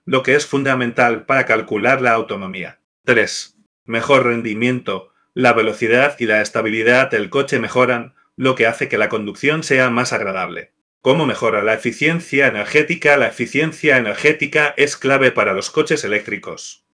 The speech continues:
Un diseño aerodinámico ayuda a que el coche use menos energía al desplazarse. Aquí tienes una tabla que muestra cómo el diseño aerodinámico afecta el rendimiento. Tipo de diseño. Diseño convencional.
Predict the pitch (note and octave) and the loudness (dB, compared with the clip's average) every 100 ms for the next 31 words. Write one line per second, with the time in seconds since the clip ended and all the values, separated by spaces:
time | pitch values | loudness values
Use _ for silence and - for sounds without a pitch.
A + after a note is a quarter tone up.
0 | _ - F3 B2+ B2+ A2 G#2 G#2+ G#2 B2+ | _ 4 6 6 0 0 2 2 0 0
1 | C#3 C#3 A#2+ C#3+ F3 D#3+ A2+ G2+ C#3+ D3 | -2 2 2 4 4 2 0 -2 -2 2
2 | B2+ A#2+ A2 A#2 A#2+ A#2+ A2 - C#3 D3 | 0 0 -2 -2 -2 -4 -6 -2 2 2
3 | A2 G#2 - G2+ F#2+ - F2 - _ _ | 2 -2 -4 -4 -4 -6 -10 -18 _ _
4 | _ - - D#3 - C#3 C#3 B2+ A#2+ A#2 | _ -14 -6 -2 0 0 0 -2 0 2
5 | B2+ B2 A#2+ A2+ A2 C3 C3+ B2 B2 A2+ | 2 4 2 -2 -4 -4 -2 0 0 0
6 | G#2 G2+ G#2+ C3+ B2 A#2 B2+ A#2 A#2+ A#2+ | -4 -4 -4 -2 0 0 0 0 0 -2
7 | - G2+ - A2+ - A#2 B2 B2+ A#2+ G#2+ | -2 -4 -2 -2 0 -2 0 -2 -2 -2
8 | G#2 C3 F2+ F2 - _ _ - C3+ C3+ | -2 -4 -4 -12 -14 _ _ -6 -4 -2
9 | G2+ G2+ G#2 C3 G2 F#2 F2+ _ _ - | -2 -4 -4 -4 -4 -8 -16 _ _ -6
10 | A#2+ C#3 C3+ A#2 A2 G#2 G2 A#2 A2+ G#2 | -2 -2 -2 -2 -4 -4 -4 -4 -2 -4
11 | F2+ | -6